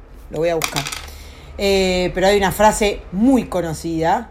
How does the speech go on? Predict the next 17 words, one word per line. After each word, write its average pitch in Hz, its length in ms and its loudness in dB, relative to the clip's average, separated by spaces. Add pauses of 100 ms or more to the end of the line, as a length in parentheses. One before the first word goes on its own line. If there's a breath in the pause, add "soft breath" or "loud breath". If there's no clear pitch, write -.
que 139 260 -12
ya - 380 0
mismo 151 320 -4
voy 147 140 -8
a 147 60 -6
buscar 147 340 -10
de 147 80 -8
quién 175 160 -4
es, 190 260 -6 (280 loud breath)
pero 160 200 -2
que 156 80 -2
decía, 170 420 0
"Las 151 220 -6
masas 165 420 -6
históricamente 156 760 -6
se 139 120 -12
equivocan". 147 440 -4